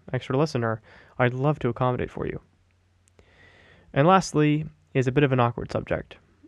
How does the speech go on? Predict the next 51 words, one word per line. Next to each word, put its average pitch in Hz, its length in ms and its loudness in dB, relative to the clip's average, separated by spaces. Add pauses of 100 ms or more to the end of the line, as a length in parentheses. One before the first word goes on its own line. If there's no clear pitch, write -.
It's 127 240 -4
the 135 80 0
nature 131 340 2
of 113 120 -2
Patreon 117 640 0
and 113 160 -4
supporting 123 440 -2
this 117 120 -6
show. 175 320 0 (1400)
By 160 80 6
the 165 80 8
time 202 200 2
this 190 140 0
episode 127 420 0 (120)
is 127 100 -12
live, 123 560 2 (100)
or - 60 -2
certainly 120 320 -4
within 120 280 -2
a 120 40 -4
day 120 220 2
or 117 100 0
so, 147 320 0 (500)
my 143 120 2
Patreon 151 400 2
account 123 320 -2
will 123 80 -2
be 117 320 -2 (320)
live 110 320 0
and 110 100 -4
active 113 300 -6
as 117 100 -8
well, 139 300 4 (420)
meaning 135 600 0
you'll 151 120 4
be 147 120 6
able 139 160 4
to - 100 2
subscribe 135 460 4
to 135 60 -2
demonstrate 127 480 0
your 127 100 -2
support 143 360 0
for - 80 -8
the 120 100 -2
show 120 480 -2
if - 140 -4
you 123 60 -2
so 117 240 0
enjoy 123 280 0
it. 104 120 -8